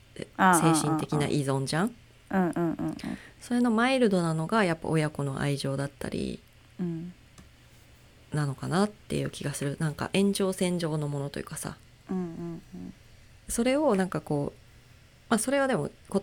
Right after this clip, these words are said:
Speaker 1: 葉を変えれば執着であって、
Speaker 2: うん。
Speaker 1: そういうものから全部離れて、こう、本当に個として自立したのが、そのブッダとかそういう悟りを得た人なのかなっていう理解を私はしてるんだけど。
Speaker 2: うんうんうんう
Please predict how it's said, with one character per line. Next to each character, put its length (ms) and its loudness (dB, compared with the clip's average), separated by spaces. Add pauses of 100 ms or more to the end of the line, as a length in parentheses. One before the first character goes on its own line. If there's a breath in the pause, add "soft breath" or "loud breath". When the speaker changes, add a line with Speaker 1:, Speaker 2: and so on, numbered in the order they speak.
Speaker 1:
葉 120 8
を 120 4
変 120 0
え 20 2
れ 80 0
ば 80 0
執 280 2
着 400 -6 (200)
で 100 -4
あ 60 -6
っ 40 -6 (220)
て、 320 0 (280)
Speaker 2:
う 40 -6
ん。 320 -4 (720 soft breath)
Speaker 1:
そ 140 0
う 40 6
い 40 6
う 40 4
も 120 0
の 100 0
か 100 0
ら 100 2
全 300 2
部 80 -2
離 300 0
れ 120 2
て、 280 0
こ 200 0
う、 80 -4 (540)
本 240 2
当 100 0
に 220 0 (840)
個 180 6
と 160 4
し 140 -2
て 180 -2 (160)
自 220 -2
立 260 0
し 180 -2 (140)
た 380 4
の 140 -2
が、 180 4
そ 80 -8
の 80 -4
ブ 140 4
ッ 60 2 (100)
ダ 100 -2
と 100 -6
か 140 -4
そ 120 -4
う 40 -2
い 40 -2
う 40 -4
悟 300 0
り 140 0
を 60 2
得 80 2
た 140 -6
人 200 -4
な 120 -2
の 80 -6
か 120 -6
な 180 2
っ 20 2
て 240 -4
い 80 0
う 80 -2
理 100 -4
解 260 -2
を 120 -4
私 340 -8
は 80 -4
し 80 -10
て 140 -6
る 120 -4
ん 40 -16
だ 80 -16
け 140 -10
ど。 260 -2
Speaker 2:
う 60 2
ん 40 4
う 20 4
ん 40 2
う 20 2
ん 40 -2
う 40 -4